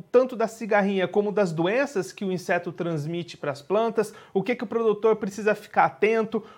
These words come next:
o que que ele pode fazer pra tentar se proteger, pra tentar se precaver. E eu agradeço também a participação de você que acompanhou a gente nessa manhã, mandando a sua dúvida, a sua pergunta,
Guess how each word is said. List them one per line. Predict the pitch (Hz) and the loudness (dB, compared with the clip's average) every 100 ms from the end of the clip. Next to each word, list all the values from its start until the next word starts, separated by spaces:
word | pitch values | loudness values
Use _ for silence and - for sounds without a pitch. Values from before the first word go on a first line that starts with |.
| _ | _
o | 202 | -6
que | - | -4
que | 220 | -4
ele | 240 | -4
pode | - 220 254 233 | 2 4 4 2
fazer | 214 214 196 208 | 0 -2 2 0
pra | 208 | 2
tentar | 208 202 196 196 | -2 -2 -2 -2
se | 214 | -4
proteger, | 202 196 170 147 208 | -6 -2 -2 2 0
pra | 214 185 | 0 -4
tentar | 185 180 185 | -4 -4 -6
se | 185 | -6
precaver. | - 170 143 127 185 196 - _ _ _ | -8 -6 -4 2 2 0 -8 _ _ _
E | 170 185 190 190 - | -2 0 0 -2 4
eu | 185 | 6
agradeço | 202 233 226 170 208 - | 8 8 6 6 2 2
também | 208 208 | 0 0
a | 220 | 2
participação | 226 220 - - - - 240 240 | 0 -2 -6 -2 -2 0 0 0
de | |
você | 202 208 208 | -2 -2 -2
que | 202 | -4
acompanhou | 196 196 196 185 180 208 - | -4 -4 -2 0 4 4 4
a | 180 | 2
gente | 160 185 185 196 | 2 -4 -4 -6
nessa | 180 185 180 | -2 -2 -2
manhã, | 180 170 170 196 | -2 0 0 2
mandando | 190 180 190 180 | 0 0 0 -2
a | |
sua | 180 165 | -4 -4
dúvida, | 143 233 202 175 | 0 0 -2 -4
a | 175 | -4
sua | 190 | -4
pergunta, | 185 175 151 196 208 | -4 -4 -2 -2 -2